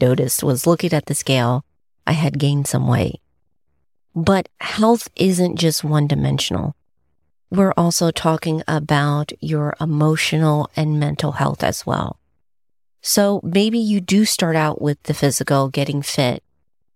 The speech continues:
but also make sure that you include activities that you enjoy. Maybe having your exercises be social so you get that connection, because when you take care of the different aspects of yourself,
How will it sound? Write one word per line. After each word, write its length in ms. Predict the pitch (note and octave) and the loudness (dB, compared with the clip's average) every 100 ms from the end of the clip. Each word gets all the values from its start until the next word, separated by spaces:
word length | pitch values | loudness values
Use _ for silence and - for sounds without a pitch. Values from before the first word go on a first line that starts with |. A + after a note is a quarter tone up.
| _ - | _ 0
but 200 | F3 - | 0 2
also 280 | F3+ F#3+ G3+ | 2 4 2
make 220 | G3 F3 | 2 2
sure 240 | - E3 E3 | 2 2 2
that 320 | E3 D#3 - - | 0 0 -2 -4
you 440 | D3 E3+ E3 D3+ _ _ _ - | 0 0 0 -2 _ _ _ -6
include 680 | D#3+ E3+ - G#3+ A3 G3+ F3 - _ _ _ | -2 -2 0 4 6 4 0 -6 _ _ _
activities 540 | - F#3+ F#3+ F#3 F3 | -2 0 2 0 0
that 180 | D#3 - | -2 0
you 120 | C#3+ | 0
enjoy. 680 | C#3 C#3 E3+ D#3+ D3 C#3 D#3 _ _ _ _ _ | 2 4 4 6 4 2 -4 _ _ _ _ _
Maybe 520 | E3+ F3 F#3 F#3 F3 - _ _ _ - | 0 2 2 0 0 -4 _ _ _ -2
having 320 | F3 F3 F3 | 0 2 2
your 120 | E3 | 2
exercises 600 | - - D#3 D#3+ D#3 D3+ - | -2 -2 0 0 0 -2 -4
be 140 | D3 | -4
social 540 | - - E3+ - D3+ | -2 2 2 2 -2
so 140 | C#3+ D3+ | 0 -2
you 100 | E3 | 0
get 200 | E3 - | 0 -2
that 140 | F3 | -4
connection, 520 | - D3 - - D#3+ | -2 -2 -2 -4 -2
because 340 | D#3+ F3 G3+ F3 - | -2 0 -2 -2 -2
when 240 | F3+ F#3 | 0 2
you 140 | F#3 F3+ | 0 0
take 260 | - G#3+ | 0 0
care 380 | - G#3 G3 F#3 | 0 2 2 2
of 140 | F3+ - - | -2 -10 -14
the 180 | D#3+ D#3 | -6 -4
different 380 | - E3 E3 - | -2 0 0 2
aspects 580 | D3 D3 - D3 - - | 0 0 -2 -2 -2 -4
of 120 | D3 | -2
yourself, 500 | C3+ - - - | -2 0 -2 -4